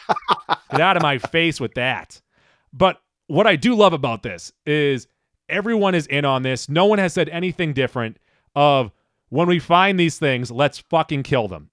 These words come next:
Speaker 2: No one's like,
Speaker 1: <laughs>
Speaker 2: "Save them." No one's like, "Let's keep these things around. These are God's creatures as well." No, these things are from hell. These are monsters.
Speaker 1: I mean, most invasive species are. They're just there to, to kill things and fuck up your ecosystem.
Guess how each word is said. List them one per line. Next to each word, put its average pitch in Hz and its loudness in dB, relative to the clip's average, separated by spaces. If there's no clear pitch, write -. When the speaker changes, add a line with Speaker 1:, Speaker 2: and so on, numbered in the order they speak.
Speaker 2:
No 170 4
one's 202 4
like, 165 0
Speaker 1:
<laughs> - -6
Speaker 2:
"Save 160 0
them." 85 -12
No 151 2
one's 190 2
like, 175 2
"Let's 180 -4
keep 214 -8
these 202 -4
things 175 -4
around. 165 0
These 180 -2
are 175 2
God's 160 2
creatures 156 -6
as 117 -8
well." 135 0
No, 127 -2
these 165 0
things 208 -2
are 180 2
from 156 -4
hell. 104 -8
These 165 -2
are 180 4
monsters. 143 -4
Speaker 1:
I 127 0
mean, 143 2
most 151 4
invasive 135 0
species 104 -8
are. 85 -4
They're 101 -6
just 98 -8
there 95 0
to, 90 -8
to - -16
kill 98 -2
things 92 -4
and 87 -12
fuck 92 -2
up 90 -8
your 87 -6
ecosystem. 90 -8